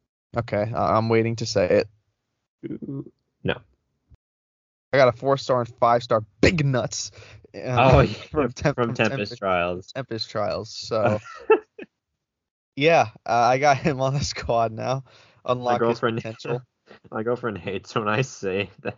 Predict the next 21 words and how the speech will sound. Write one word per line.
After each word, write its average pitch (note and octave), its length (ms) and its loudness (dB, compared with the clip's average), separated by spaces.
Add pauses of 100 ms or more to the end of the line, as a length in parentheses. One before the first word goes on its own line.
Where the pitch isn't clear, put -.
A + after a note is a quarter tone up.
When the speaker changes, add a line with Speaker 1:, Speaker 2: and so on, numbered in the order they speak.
Speaker 2:
when F#2+ 100 -10
I F#2 80 -4
call F2 260 -6
him F#2 140 -10
that. F2+ 200 -12
Speaker 1:
Big A#2 300 -4
Nuts. B2+ 560 -8
<laughs> - 40 -10
Speaker 2:
Yeah. C3+ 460 4 (500)
Speaker 1:
Listen, B2+ 420 -2 (600)
I B2+ 160 6
like, E3 240 4
I C3 120 6
like D#3+ 140 2
his D#3 120 -4
design. B2+ 520 -2
Um, A2 480 -2 (840)
Manuel D3+ 440 6
is E3+ 100 -2
a C3+ 60 2
really B2 400 -2